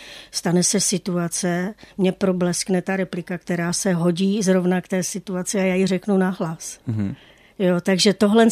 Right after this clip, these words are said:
Speaker 1: to se mi občas stane, ale abych permanentně někomu napovídala mimo svoji práci, tak to ne, to zase, <laughs> to spíš docela i naslouchám.
Speaker 2: A na závěr jenom, jak jste se dostala k té své zaj-, zajímavé profesi?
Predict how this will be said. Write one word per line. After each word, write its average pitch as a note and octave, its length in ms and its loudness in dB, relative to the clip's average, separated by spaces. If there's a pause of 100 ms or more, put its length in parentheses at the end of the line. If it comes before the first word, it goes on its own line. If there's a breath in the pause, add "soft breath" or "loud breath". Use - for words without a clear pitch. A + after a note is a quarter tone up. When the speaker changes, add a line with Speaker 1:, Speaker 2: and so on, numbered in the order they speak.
Speaker 1:
to G#3+ 80 2
se G#3+ 160 2
mi G#3+ 120 6
občas G#3+ 340 0
stane, A3 360 2
ale G3 240 2
abych G3+ 240 2
permanentně A3 680 6
někomu G3+ 380 4
napovídala G3+ 680 4
mimo F#3+ 380 4 (360 loud breath)
svoji G#3+ 360 8
práci, G3+ 440 2
tak F#3+ 200 2
to F#3+ 140 6
ne, F3+ 260 6
to G3 120 0
zase, F3+ 460 6 (100)
<laughs> B3+ 100 2
to A3 100 6
spíš B3 260 -2
docela A3 340 2
i A3 140 0
naslouchám. E3+ 800 0 (400 loud breath)
Speaker 2:
A G2+ 120 -2
na G#2+ 140 0
závěr C3+ 360 2
jenom, C3 200 2
jak B2 120 0
jste C#3 120 -2
se C#3+ 120 2
dostala A#2+ 360 -2
k - 80 -10
té G#2 140 0
své A2 180 0
zaj-, G#2 460 -4
zajímavé A#2+ 360 2
profesi? - 400 -4